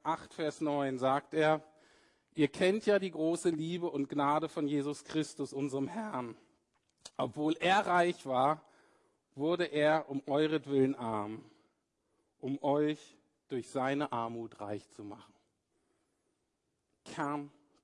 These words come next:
des Evangeliums. Jesus, der alles hatte, der Gott war, der in Herrlichkeit lebte, wurde arm für uns, damit wir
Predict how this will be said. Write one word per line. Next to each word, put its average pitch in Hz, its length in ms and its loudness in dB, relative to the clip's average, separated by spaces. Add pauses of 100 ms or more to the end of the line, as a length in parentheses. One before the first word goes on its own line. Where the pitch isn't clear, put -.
des 127 120 -10
Evangeliums. 113 960 -10 (1120)
Jesus, 170 340 0
der - 140 -8
alles 175 320 6
hatte, 143 360 2 (220)
der 135 120 -2
Gott 147 280 -4
war, 127 120 0
der 127 100 2
in 131 80 0
Herrlichkeit 151 500 2
lebte, 135 320 -2 (160)
wurde 185 600 2 (640)
arm 160 340 -4
für 170 240 -4
uns, 135 420 -4 (1400)
damit 123 380 -12
wir 147 420 0